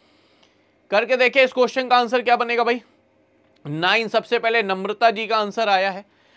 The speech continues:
ऋषिका पटेल, विशाल, सारे लोग कर पा रहे हैं। अठारह दूना छत्तीस दूना बहत्तर, तीन into तीन नौ, सात सौ उनतीस definitely नौ का ही होता है। अगला क्वेश्चन, नाइंटी थ्री into फ़ोर। Come on,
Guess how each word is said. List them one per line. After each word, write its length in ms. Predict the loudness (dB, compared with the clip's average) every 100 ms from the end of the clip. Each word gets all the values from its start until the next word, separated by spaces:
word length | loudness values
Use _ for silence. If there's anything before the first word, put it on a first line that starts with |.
| _ -8
ऋषिका 420 | -8 -8 -2 0
पटेल, 500 | 0 -4 -2 -2 -4 -10 -14
विशाल, 520 | -12 -8 0 2 2
सारे 300 | 0 0 0
लोग 200 | -2 -2
कर 120 | -4 -4
पा 180 | -2
रहे 100 | -2
हैं। 60 | -2
अठारह 400 | -6 2 4 4
दूना 260 | 2 -2 -4
छत्तीस 380 | -2 -4 -4 -6
दूना 280 | -4 0
बहत्तर, 480 | 4 4 2 -4 -4 -6 -20 _ -8
तीन 220 | -4 -2
into 280 | -4 -6 -8
तीन 220 | -6 -6
नौ, 140 | -2 -2
सात 280 | 2 4 2
सौ 160 | 0
उनतीस 340 | -6 -4 -6 -2
definitely 560 | -6 -4 -6 -4 -6 0
नौ 160 | 0
का 120 | 0
ही 100 | -2
होता 260 | -2 -4 -4
है। 60 | -2
अगला 180 | -2 -2
क्वेश्चन, 340 | -4 -8 -10
नाइंटी 500 | -6 -4 -4 -2 -4
थ्री 240 | -2 -2 -2
into 220 | -4 -6
फ़ोर। 240 | 0 0
Come 160 | 0 0
on, 140 | 0